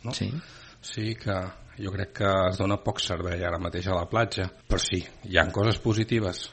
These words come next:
Speaker 1: i la cosa més positiva és la, que són grans, que són noves, que són modernes i que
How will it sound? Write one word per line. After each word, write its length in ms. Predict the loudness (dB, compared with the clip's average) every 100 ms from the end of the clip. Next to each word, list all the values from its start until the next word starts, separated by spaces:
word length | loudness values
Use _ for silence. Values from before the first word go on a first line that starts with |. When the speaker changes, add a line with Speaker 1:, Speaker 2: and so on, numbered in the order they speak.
| -16 -8
Speaker 1:
i 160 | -4 -2
la 140 | -2
cosa 280 | 0 2 4
més 140 | 2 0
positiva 580 | -2 -2 -2 -2 0
és 380 | -2 -2 -4 -4
la, 460 | 0 2 2 -2 -6
que 80 | -6
són 240 | -4 -6 -4
grans, 540 | 0 0 -2 -6 -8 -6
que 80 | -6
són 220 | -6 -2
noves, 400 | 0 2 0 -4
que 80 | -4
són 220 | -4 -2
modernes 560 | 0 0 0 -2 -4 -12 -8
i 220 | -6 -2
que 160 | 2